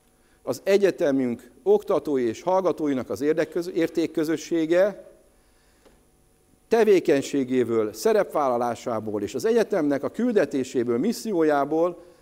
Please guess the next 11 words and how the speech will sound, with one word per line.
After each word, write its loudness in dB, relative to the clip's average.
nyugodtan 0
mondhatom 0
azt, -4
hogy, 0
ö, 6
intézményünk -2
az -6
egyik -2
legjelesebb -2
olyan 0
hazai -2